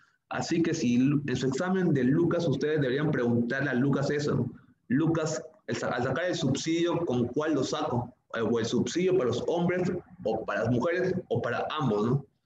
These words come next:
Así que esto es algo muy, una lógica que no, no se puede interpretar, tendría que especificarlo bien, ¿no? Pero nosotros saquemos para cualquiera, ¿no? Sinceramente, era muy largo, <laughs> ya lo veo.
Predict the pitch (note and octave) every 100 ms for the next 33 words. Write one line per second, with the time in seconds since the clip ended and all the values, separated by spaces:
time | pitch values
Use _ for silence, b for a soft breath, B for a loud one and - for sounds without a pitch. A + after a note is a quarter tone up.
0 | _ _ _ _ _ _ - - G2+ -
1 | A2+ C#3+ D3 D3+ D3+ D3 C#3 C#3 C#3+ D3+
2 | D3+ C#3 C#3+ D3 C3 B2 B2+ C3+ - C3
3 | C3+ C#3 - C3 C3 A2+ - A2+ C3+ -
4 | A#2+ C3+ C3 - B2+ - A2 C3 C3+ A#2+
5 | C#3 C#3 D#3 - - _ _ _ _ _
6 | _ _ - F3 D#3+ D#3 E3 D3+ C#3 D3
7 | D3+ C#3+ C3+ C#3 C#3 A#2+ - - - A#2+
8 | A2 - C#3 A#2+ G#2+ D3+ - - _ _
9 | _ _ _ _ _ _ _ _ _ _
10 | _ _ - A#2+ C#3+ C#3+ C#3+ C#3+ D3 C#3+
11 | C#3+ C#3+ B2+ A#2+ A#2+ A#2+ A#2+ B2+ C3+ D#3
12 | - F#3+ - E3 - - C3 B2 G#2+ A#2+